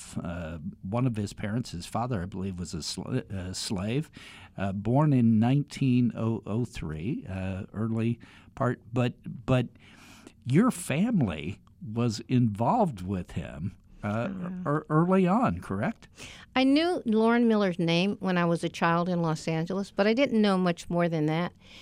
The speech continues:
Speaker 2: And only when I was writing the book, I asked my father, um,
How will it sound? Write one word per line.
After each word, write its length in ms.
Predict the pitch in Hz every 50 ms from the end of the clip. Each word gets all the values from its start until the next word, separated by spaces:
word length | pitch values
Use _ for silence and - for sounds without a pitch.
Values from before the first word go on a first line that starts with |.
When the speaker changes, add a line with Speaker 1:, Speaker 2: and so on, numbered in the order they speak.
| - - _ -
Speaker 2:
And 220 | - 196 196 196 -
only 240 | 220 247 269 320 339
when 180 | 294 254 226
I 80 | 214 196
was 200 | 185 180 170 175
writing 320 | 175 175 180 175 170 170
the 80 | 170 165
book, 260 | 147 180 175 160 -
I 120 | 165 165
asked 300 | 160 160 165 175 165 -
my 140 | - 170 165
father, 540 | 160 - - 185 190 208 220 208 170 - 170 - - - - - - - _
um, 440 | - 165 160 151 147 - - 170 160